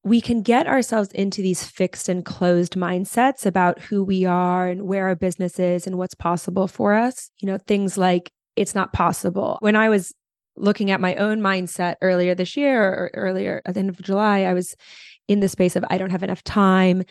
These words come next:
This is really hard. I don't know how to do this. If this is too much work, I don't like this." And you can hear in those phrases, they're very fixed and closed mindset, right? They're, they're not open. They're fixed, they're closed, they're definitive.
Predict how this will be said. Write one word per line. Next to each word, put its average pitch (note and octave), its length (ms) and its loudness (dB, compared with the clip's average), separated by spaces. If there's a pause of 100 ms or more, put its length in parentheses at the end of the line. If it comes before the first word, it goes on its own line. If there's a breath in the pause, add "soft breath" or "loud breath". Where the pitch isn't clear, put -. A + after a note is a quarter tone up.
(240 soft breath)
This G3 160 -2
is F#3 120 -2
really F3+ 240 6
hard. F#3 800 4 (180)
I G3+ 140 2
don't G3 120 -2
know A#3+ 60 -2
how F#3 160 2
to F3+ 100 2
do F#3+ 320 2
this. F3+ 480 2
If G3 140 -2
this G3 180 -4
is F#3 120 -6
too - 120 -2
much F3+ 240 0
work, F#3 680 2
I F#3 100 -2
don't F#3 180 -6
like F#3+ 360 2
this." F#3+ 280 0 (360 loud breath)
And A#3 100 4
you A#3+ 60 4
can C4+ 100 0
hear G4 320 0
in D#4 80 0
those G#3 220 0
phrases, G3+ 480 0
they're F#3+ 120 -4
very A3+ 600 0
fixed - 800 -10
and F#3+ 240 -6
closed F3+ 840 0
mindset, F#3+ 520 -4
right? F#3 180 2
They're, F3+ 200 2 (120)
they're F#3+ 140 2
not G#3 260 2
open. - 460 0 (280)
They're F#3 200 -2
fixed, G#3+ 400 0
they're F#3+ 120 2
closed, F#3 340 0
they're F3 100 -2
definitive. F3 800 -6